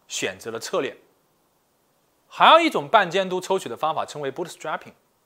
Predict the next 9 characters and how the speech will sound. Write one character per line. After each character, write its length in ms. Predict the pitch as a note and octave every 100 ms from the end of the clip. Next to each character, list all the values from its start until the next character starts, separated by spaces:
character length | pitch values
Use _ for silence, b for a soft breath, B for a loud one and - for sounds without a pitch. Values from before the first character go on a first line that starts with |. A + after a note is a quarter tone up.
| _ _ _ _ _ _ _ _ _ -
这 120 | D#4
种 160 | A#3
方 180 | F3+ C#4+
法 80 | A#3+
的 80 | E3+
主 200 | - A#2+
要 120 | C#3+
思 220 | D#3 -
想 180 | A3+